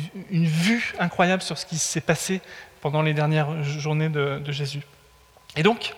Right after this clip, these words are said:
euh, ça c'est le contexte. Et évidemment, Jésus, il leur dit, « Ne soyez pas inquiets. » Première chose qu'il dit à, à ses disciples, «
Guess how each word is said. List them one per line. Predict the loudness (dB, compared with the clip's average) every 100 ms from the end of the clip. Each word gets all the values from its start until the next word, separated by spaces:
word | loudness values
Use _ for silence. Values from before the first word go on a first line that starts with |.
| -14 -12 -12 -8 0
euh, | 2 4 0 -6 -10 -20 -2
ça | 4
c'est | 4 4
le |
contexte. | 2 2 2 2 0
Et | -2 -6 -4
évidemment, | 0 4 4 6
Jésus, | 2 2 0
il | 2
leur | 2
dit, « | 2 0 2
Ne | 2 2
soyez | 2 2 4
pas | 4 4 0
inquiets. » | -2 -2 -6 -8 -20 -20 -20 -10
Première | -6 -4
chose | -4
qu'il | -4 -4
dit | -4 -4 -8 -14 -8
à, | -6
à | -6
ses | -4
disciples, « | -4 -4